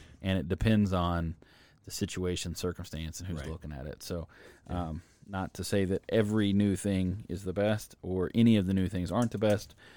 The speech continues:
Speaker 1: Just saying, even though, uh, Barnabas was kind of tricked by his, his old way of thinking, he catches back up to that because the next time that, that same group of J-, zealots come to Jerusalem, he and Paul vehemently oppose them.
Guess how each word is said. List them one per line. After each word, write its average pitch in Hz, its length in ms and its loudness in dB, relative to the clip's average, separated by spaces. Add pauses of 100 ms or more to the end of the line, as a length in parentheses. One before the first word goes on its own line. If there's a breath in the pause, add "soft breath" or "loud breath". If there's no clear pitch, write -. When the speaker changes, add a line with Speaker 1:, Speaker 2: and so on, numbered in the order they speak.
(200 loud breath)
Speaker 1:
Just 92 220 -6
saying, 80 400 -6
even 95 340 2
though, 90 400 2 (280)
uh, 82 180 -4
Barnabas 90 540 -2 (180)
was 98 200 -2
kind 104 240 0
of 85 100 0 (220)
tricked 104 360 0
by 95 160 4
his, 90 380 -2
his 98 180 -6
old 92 200 2
way 85 160 -2
of 78 80 -6
thinking, 90 340 -2
he 87 140 -10
catches - 340 -8
back 82 240 -8
up 82 120 -6
to - 80 -8
that 80 220 -8
because - 260 -14
the 90 100 -10
next 90 240 -6
time 90 260 -8
that, 78 220 -10
that 85 180 -12
same 87 240 -6
group 82 240 -4
of 78 100 -10
J-, 78 100 -12 (100)
zealots 82 360 -6
come 87 160 -10
to 80 60 -8
Jerusalem, 110 600 0 (520 loud breath)
he 101 220 -2
and 90 100 -2
Paul 85 420 0
vehemently 87 680 -2
oppose 90 460 -4
them. 60 260 -12